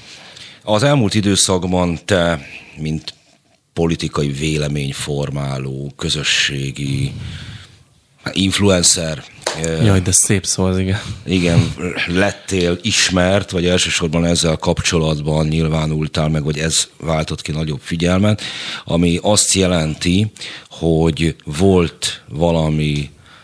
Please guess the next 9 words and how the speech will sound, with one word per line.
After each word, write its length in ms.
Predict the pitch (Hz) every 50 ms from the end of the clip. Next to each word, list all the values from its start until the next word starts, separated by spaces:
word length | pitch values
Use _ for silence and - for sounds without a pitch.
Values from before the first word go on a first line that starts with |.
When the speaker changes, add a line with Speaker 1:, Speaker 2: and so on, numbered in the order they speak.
| - - _ _ _
Speaker 1:
olyasmi 520 | - 87 87 85 80 73 - - 76 71
az 160 | 69 65 -
életedben, 920 | 76 73 80 82 85 - - 110 95 92 95 104 110 107 107 107 101 - - -
amivel 720 | - 78 76 76 76 76 76 78 76 76 76 73 73 73 -
más, 720 | - 78 80 80 78 76 73 71 - - - - - - - - - - - - - - -
a 120 | - 87 92
valóságshow 800 | 87 92 95 92 87 - - 85 78 76 - - - 87 80 76
szereplésen 960 | 71 - - 98 87 82 78 - - 87 78 76 - - 73 69 69 64 - _ _
túl, 440 | - - 120 120 131 135 143 147 135